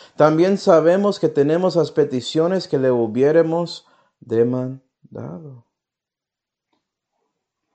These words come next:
Es decir, no solamente estás orando porque Dios te dijo y sabes que Él va a escucharte,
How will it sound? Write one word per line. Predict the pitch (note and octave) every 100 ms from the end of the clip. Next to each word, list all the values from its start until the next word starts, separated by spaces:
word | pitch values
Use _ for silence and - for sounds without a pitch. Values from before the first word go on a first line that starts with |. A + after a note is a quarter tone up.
| -
Es | B2+ C3
decir, | C#3 - F#3 D#3
no | D3
solamente | D3+ F3 E3 E3+ E3+
estás | D#3+ E3+ D#3 D#3+
orando | C#3 D3 F#3 G3 E3
porque | D#3+ C3 C3+
Dios | C#3 D3+ -
te | B2
dijo | C#3+ F#3+ E3+ D3
y | C3
sabes | - D3 D3
que | -
Él | C3+ C3+
va |
a | C3+
escucharte, | - B2 - F3 F3+ - B2